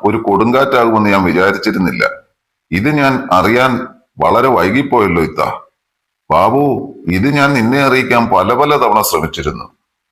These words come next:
പക്ഷേ നീ അത് കാണാതെ പോയി." അങ്ങനെ എല്ലാം അനുഭവിച്ചറിഞ്ഞ് അവൻ വീട്ടിൽ ചെന്ന് കിടന്നുറങ്ങി. എല്ലാം ഒരു സ്വപ്നം പോലെ അവൻ കരുതി. അന്നേ വേറൊന്നും അവന്റെ മനസ്സിലുണ്ടായിരുന്നില്ല, ആ കുറച്ചു മണിക്കൂറിലെ സുഖങ്ങൾ മാത്രം.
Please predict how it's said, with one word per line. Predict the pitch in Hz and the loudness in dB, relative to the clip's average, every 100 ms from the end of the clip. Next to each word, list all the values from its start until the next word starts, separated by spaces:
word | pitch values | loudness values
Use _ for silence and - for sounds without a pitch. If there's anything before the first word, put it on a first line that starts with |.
| - | -4
പക്ഷേ | 107 160 156 | 0 2 2
നീ | 139 123 160 | 2 0 0
അത് | 143 98 | 0 0
കാണാതെ | 98 80 104 117 113 | 0 2 2 2 0
പോയി." | 69 60 - _ _ _ _ _ - | -2 -8 -10 _ _ _ _ _ -2
അങ്ങനെ | 85 113 143 | 0 2 2
എല്ലാം | 131 110 131 143 | 2 2 2 2
അനുഭവിച്ചറിഞ്ഞ് | 117 113 139 143 147 120 117 110 - - | 2 2 0 0 0 0 0 -2 -4 0
അവൻ | 95 110 117 110 87 | 2 2 0 -2 -2
വീട്ടിൽ | 98 113 117 | -2 0 0
ചെന്ന് | 104 95 | 0 2
കിടന്നുറങ്ങി. | 98 95 92 69 - - - _ _ _ _ _ - 95 | 2 2 0 0 -4 -8 -16 _ _ _ _ _ -4 0
എല്ലാം | 117 151 160 | 2 2 2
ഒരു | 143 131 | 0 0
സ്വപ്നം | 98 - 135 147 | -2 -2 0 0
പോലെ | 127 117 | 2 2
അവൻ | 98 95 | 2 0
കരുതി. | 85 76 57 - - _ _ _ _ - | 0 -2 -4 -10 -12 _ _ _ _ -2
അന്നേ | 92 120 143 | 0 2 0
വേറൊന്നും | 143 117 131 139 135 123 - | 2 2 2 2 0 -2 -2
അവന്റെ | 92 110 113 | 0 2 2
മനസ്സിലുണ്ടായിരുന്നില്ല, | 104 98 - 92 87 95 104 107 107 76 - - - _ _ _ _ - | 2 0 2 0 2 2 0 0 0 -2 -4 -8 -12 _ _ _ _ 0
ആ | 98 147 | 2 2
കുറച്ചു | - 123 131 131 | 0 0 0 0
മണിക്കൂറിലെ | 135 120 123 123 123 117 113 | 0 0 0 0 0 2 0
സുഖങ്ങൾ | - - 90 104 113 110 | 0 -4 -2 0 2 0
മാത്രം. | 87 80 80 - 73 | 2 0 0 -2 -8